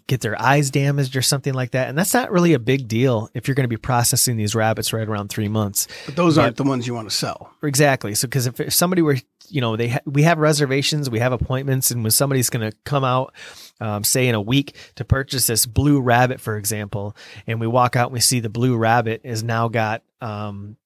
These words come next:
Speaker 1: you know, a scratch
Speaker 2: Black eye.
Speaker 1: down, yeah, or a, or a, yeah, damaged eye or something from somebody jumping on it or jumping over it,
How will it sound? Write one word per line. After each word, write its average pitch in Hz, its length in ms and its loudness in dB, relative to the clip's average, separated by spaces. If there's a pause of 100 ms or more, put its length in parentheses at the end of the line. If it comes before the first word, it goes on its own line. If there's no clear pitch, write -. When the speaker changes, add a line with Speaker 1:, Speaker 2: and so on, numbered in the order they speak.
(500)
Speaker 1:
you 143 80 2
know, 98 160 -4
a - 20 -6
scratch 127 480 2
Speaker 2:
Black 185 160 4
eye. 170 200 4
Speaker 1:
down, - 100 -10
yeah, 135 280 4
or 117 140 -2
a, 104 240 -6
or 110 140 -4
a, 107 180 -4
yeah, 123 160 0
damaged 123 560 0
eye 131 200 4
or 131 100 4
something 110 360 -2
from 110 480 -10
somebody 123 360 4
jumping 123 360 2
on 117 200 2
it 110 100 -4
or 107 80 -2
jumping 120 300 -2
over 117 260 0
it, 113 180 -2